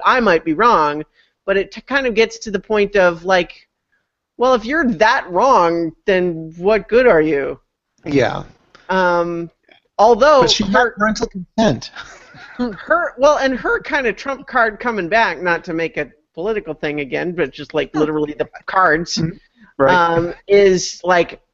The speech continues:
Speaker 1: uh, "Remember how you talked me into bringing him back to life?" Little credit, little credit for that. <laughs>
Speaker 2: Yeah.
Speaker 1: I mean, he's like, "That doesn't make it okay to burn a little girl at the stake,"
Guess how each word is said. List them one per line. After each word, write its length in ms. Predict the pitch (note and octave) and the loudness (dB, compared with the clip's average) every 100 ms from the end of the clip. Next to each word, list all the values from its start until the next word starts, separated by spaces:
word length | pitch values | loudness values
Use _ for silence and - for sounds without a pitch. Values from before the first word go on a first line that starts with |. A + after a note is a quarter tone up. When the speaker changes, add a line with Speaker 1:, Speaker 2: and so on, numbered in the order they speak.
| - | 0
Speaker 1:
uh, 540 | G3 G3+ G3+ G3 G3 - | 4 6 6 4 2 -2
"Remember 520 | F3 G3+ B3 C#4 E4 | -4 0 0 2 -2
how 320 | B3 G#3+ F3 | 2 2 2
you 560 | E3 D#3 G3 F#3+ G3+ B3 | 0 -2 -6 -2 0 0
talked 360 | G3 G3 G#3+ A#3 | 0 0 0 -4
me 220 | A#3+ F#3+ | -4 -2
into 260 | G3 G3+ | -2 -4
bringing 420 | D#3 D#3 F3+ F3+ D#3 | -8 -4 -2 0 -2
him 360 | B2+ E3+ A3+ | -2 -2 0
back 240 | F#3 G3 - | 0 0 -2
to 60 | |
life?" 480 | E3 E3 A#3 - - _ _ _ _ _ _ _ _ _ _ _ - | -2 0 0 -2 -10 _ _ _ _ _ _ _ _ _ _ _ 0
Little 280 | G4 A#4 G#4 | 4 4 4
credit, 480 | F4+ F#4 A4 - - | 2 2 2 -2 -8
little 280 | - G4 A4+ | -6 -2 0
credit 260 | A4+ A#4 G4 | 2 0 0
for 80 | A4+ | 0
that. 280 | A#4 B4 - _ _ _ _ _ _ _ B3+ | 0 -2 -4 _ _ _ _ _ _ _ -6
<laughs> 760 | - A#3 - G4 G4 G#4+ - | -4 -6 -2 -2 2 -2 0
Speaker 2:
Yeah. 340 | G4+ - - - _ _ _ _ _ _ _ _ _ | -4 -6 -14 -16 _ _ _ _ _ _ _ _ _
Speaker 1:
I 100 | A3+ | -4
mean, 220 | B3 A#3 A#3+ | 0 0 -2
he's 200 | F#4 C4+ | -2 2
like, 180 | G3+ B3 | 2 2
"That 120 | C#4 | 2
doesn't 240 | B3+ A3+ | 2 2
make 140 | G3 F#3 | 0 -2
it 120 | - | -2
okay 800 | E3 - - A#3 D4+ F3 D3 D3 - | -4 -4 -8 -2 2 2 -2 -6 -10
to 80 | E3+ | -8
burn 280 | D3+ D3 | -6 -4
a 60 | C#3+ | -6
little 200 | D3 C#3 | -6 -6
girl 240 | C#3+ C#3+ | -4 -4
at 120 | D3 - | -4 -8
the 60 | |
stake," 440 | - D#3 D3 D3 | -14 -8 -6 -8